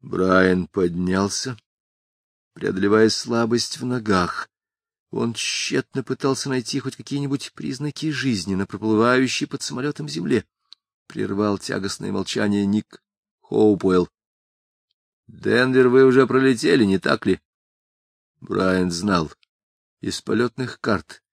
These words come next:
и показаний бортовых навигационных приборов, что они пролетели менее чем в пятидесяти километрах к югу от города. Однако внизу была лишь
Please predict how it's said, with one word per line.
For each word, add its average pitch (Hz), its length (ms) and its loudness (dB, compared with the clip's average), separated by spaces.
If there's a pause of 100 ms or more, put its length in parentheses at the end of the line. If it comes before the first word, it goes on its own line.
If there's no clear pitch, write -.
(360)
и - 80 -14
показаний 113 560 2
бортовых 107 540 2
навигационных 113 580 -2
приборов, 117 460 2
что - 120 -4
они 117 140 2
пролетели 127 500 0
менее 131 440 2
чем 127 180 0
в - 140 -12
пятидесяти 127 560 -6
километрах 131 580 0
к - 80 -12
югу 135 380 2
от 127 140 4
города. 104 520 2 (420)
Однако 113 400 -6
внизу 107 300 -2
была 95 200 0
лишь 87 280 -4